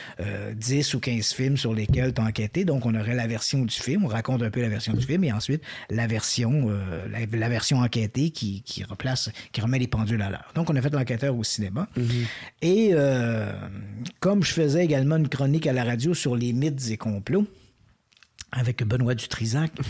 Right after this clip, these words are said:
Speaker 2: <laughs>
Speaker 1: on me dit, euh, « Ça serait le fun, Christian, si éventuellement tu décidais d'écrire un bouquin sur les théories du complot. » Théorie du complot, ça m'intéresse, mais j'aime pas en parler publiquement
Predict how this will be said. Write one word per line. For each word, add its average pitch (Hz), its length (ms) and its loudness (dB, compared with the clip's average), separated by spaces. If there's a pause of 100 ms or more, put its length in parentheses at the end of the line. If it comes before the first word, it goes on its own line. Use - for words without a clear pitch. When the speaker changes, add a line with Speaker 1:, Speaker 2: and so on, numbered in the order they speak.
(120)
Speaker 2:
<laughs> - 300 -2
Speaker 1:
on 117 120 0
me 120 100 2
dit, 143 340 2
euh, « 120 140 2
Ça 123 120 0
serait - 140 0
le 120 80 2
fun, 170 180 2
Christian, 160 300 0
si 139 260 2
éventuellement 117 560 0
tu 120 300 -2
décidais 113 420 -2
d'écrire 123 380 0
un 110 100 2
bouquin 107 300 0
sur 113 180 -2
les 110 120 -2
théories 110 320 0
du 101 120 -6
complot. » 95 360 -6 (760)
Théorie 240 300 2
du 196 140 -2
complot, 160 520 4 (680)
ça - 240 0
m'intéresse, 170 960 0 (160)
mais 135 400 0
j'aime 120 260 0
pas 190 200 0
en 151 120 2
parler 123 400 0
publiquement 117 680 0